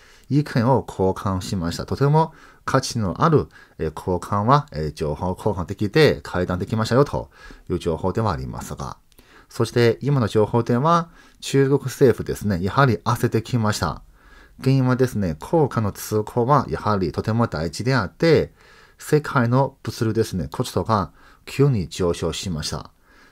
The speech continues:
ショックを受けるのはですね、やはり一番である、まあ、中国ですね、貿易の大国ですので、最初ですね、中国政府は、え、気にしませんでした。航海とはやはり我々には関係ないと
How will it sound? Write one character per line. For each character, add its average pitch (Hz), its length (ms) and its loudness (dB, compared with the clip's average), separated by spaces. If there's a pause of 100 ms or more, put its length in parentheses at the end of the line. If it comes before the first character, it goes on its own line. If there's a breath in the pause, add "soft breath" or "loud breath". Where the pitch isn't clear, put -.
(100)
シ - 180 0
ョ 156 60 4
ッ - 60 -10
ク 110 60 -2
を 95 40 2
受 - 160 -8
け 110 60 2
る 113 120 0
の 110 120 2
は 82 100 0
で 76 100 -6
す - 100 -10
ね、 90 160 -2
や 87 80 -4
は 131 140 -2
り 95 240 0 (100)
一 107 220 -2
番 95 160 -2
で 87 100 0
あ 82 120 0
る、 127 220 4 (300 loud breath)
ま 85 100 -4
あ、 - 20 -16
中 151 260 0
国 - 160 -4
で - 100 -6
す - 140 -2
ね、 151 160 4 (100)
貿 104 160 2
易 98 140 -2
の 98 100 -2
大 123 260 0
国 80 180 -8
で 71 100 -6
す - 140 -10
の 82 100 -4
で、 131 320 6 (580 soft breath)
最 151 240 2
初 160 140 0
で 165 100 4
す 120 120 -4
ね、 92 160 0
中 127 300 2
国 123 120 0
政 123 360 2
府 117 80 -2
は、 143 260 4 (240 soft breath)
え、 90 80 -4
気 - 120 -2
に 123 120 4
し - 140 -2
ま 110 140 2
せ 117 140 0
ん 110 60 2
で 104 100 2
し - 80 -2
た。 - 220 -4 (400 soft breath)
航 151 220 2
海 117 220 -2
と 127 180 0
は 147 220 4
や 78 100 -4
は 101 160 -2
り 82 220 -2 (120)
我 98 120 0
々 113 220 2
に 120 120 2
は 107 120 2
関 - 220 -2
係 127 140 -2
な 120 140 2
い 147 80 2
と - 260 -8